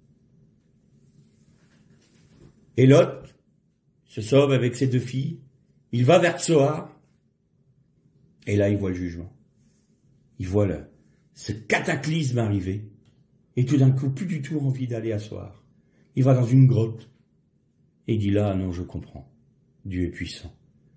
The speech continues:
Il a perdu sa vie. Et Jésus avait dit, «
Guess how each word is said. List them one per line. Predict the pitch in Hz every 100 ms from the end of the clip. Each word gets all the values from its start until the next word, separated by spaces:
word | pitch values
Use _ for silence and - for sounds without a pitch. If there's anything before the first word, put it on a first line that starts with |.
| _ _ -
Il | 113
a | 107
perdu | 107 98 87 87 - _ _ _
sa | -
vie. | 82 90 - _ _ _ _ _ _ _ _ _ _ _ _ _ _
Et | 117
Jésus | 113 127 170
avait | 135
dit, « | 131 151